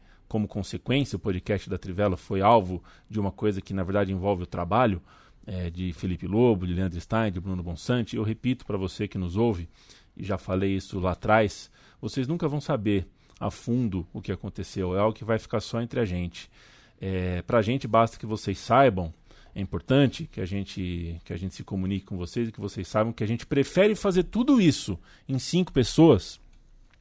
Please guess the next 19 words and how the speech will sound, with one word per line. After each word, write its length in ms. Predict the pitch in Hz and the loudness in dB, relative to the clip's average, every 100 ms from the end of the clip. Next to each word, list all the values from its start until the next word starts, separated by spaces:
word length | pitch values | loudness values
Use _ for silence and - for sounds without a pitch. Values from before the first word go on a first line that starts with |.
| _ _ _ - | _ _ _ -12
do 300 | 110 120 131 | -2 2 2
que, 560 | - - 127 127 131 120 | 0 0 4 6 4 4
de 120 | 120 | 2
repente, 380 | 110 120 110 110 | 2 -2 -4 0
ter 180 | 143 | 2
uma 180 | 143 127 | 4 4
mega 240 | 123 127 117 | 2 2 0
estrutura 500 | - 104 - 123 107 | -2 -6 0 2 2
por 160 | 101 | -2
trás, 540 | - 113 131 113 - - - - - | 0 4 4 4 -4 -16 -20 -20 -4
mas 220 | 110 101 | 0 0
uma 160 | 107 110 | 0 2
mega 180 | 113 101 | 2 0
estrutura 440 | - 98 117 113 | -6 -4 -2 -2
que 100 | 113 | -4
não 160 | 107 110 | -4 -4
nos 140 | 95 | 0
dá 100 | 104 | 0
respeito, 760 | 92 - - 120 127 - 120 | -2 -6 0 2 2 0 -6